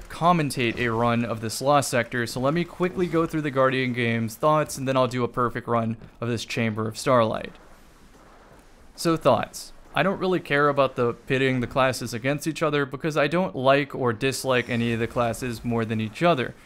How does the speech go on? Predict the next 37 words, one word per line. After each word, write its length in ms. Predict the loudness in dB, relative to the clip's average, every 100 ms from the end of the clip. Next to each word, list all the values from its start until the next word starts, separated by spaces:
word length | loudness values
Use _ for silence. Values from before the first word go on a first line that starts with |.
| -20 -18
Sure, 240 | -2 0
that 200 | 2 0
changes 420 | 0 -2 0 -4 -4
depending 400 | -2 0 0 0
on 80 |
the 60 | -2
current 300 | -4 -4 -2
season, 440 | 0 0 0 -2
like 220 | 0 0 0
whenever 280 | -2 0
Titans 420 | 0 -2 0 -2 0
have 180 | 0
One-Eyed 360 | 0 0 0 2
Mask 400 | 2 2 0 -2
or 100 | -2
Lorelei 360 | 2 2 0 -4
Splendor, 560 | -2 0 2 0 -2 -6 -20 _ _ _ -2
I 140 | 2 4
hate 240 | 4 2
them 140 | 2 2
more 180 | 2
than 140 | 2 0
the 100 | 0
other 180 | 0 -2
two 200 | -4 0
classes, 580 | 4 4 4 -2 -4
and 180 | -6 -6
for 120 | 0
that 200 | 2 2
reason 240 | 2 -2 -2
alone, 460 | 2 4 4 2 -2 -14 -18 -2
I 180 | 0
don't 280 | 2 0 0
want 240 | -2 -2 -2
Titans 420 | -4 -4 -10 -8
to 100 | -2
win. 360 | 2 2 0